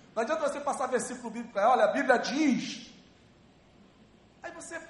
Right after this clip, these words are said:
passa um Deus estranho. Existe um tipo de evangelização que parece muito mais uma desvangelização do que evangelização.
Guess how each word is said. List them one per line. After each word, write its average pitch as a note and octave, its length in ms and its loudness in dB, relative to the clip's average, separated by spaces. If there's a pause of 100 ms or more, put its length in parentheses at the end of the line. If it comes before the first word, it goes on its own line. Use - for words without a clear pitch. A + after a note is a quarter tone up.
passa D4 280 -4
um C4 100 -10
Deus C#4+ 220 -8
estranho. C4+ 680 -6 (1300)
Existe D4+ 380 -6
um D4 120 -6
tipo - 280 -12
de D#4+ 80 -8
evangelização C#4+ 680 -6
que - 80 -16
parece C#4 300 0
muito D#4+ 200 -12
mais C#4 200 -2
uma C#4 120 -4
desvangelização C#4 1160 -2
do C#4 80 -10
que - 80 -12
evangelização. C4+ 680 -12